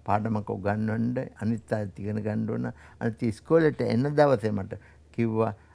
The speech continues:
"අද එනවා ඔයගොල්ලන්ගේ සහෝදරයෙක්, එයාව හොඳට බලා ගන්නට ඕන" කියලා වෙලා. ඒවා එක්ක යාළු වෙන්න ඕන,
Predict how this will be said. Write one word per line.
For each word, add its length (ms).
"අද 260
එනවා 340
ඔයගොල්ලන්ගේ 460
සහෝදරයෙක්, 800
එයාව 340
හොඳට 340
බලා 360
ගන්නට 440
ඕන" 240
කියලා 360
වෙලා. 280
ඒවා 340
එක්ක 240
යාළු 360
වෙන්න 260
ඕන, 200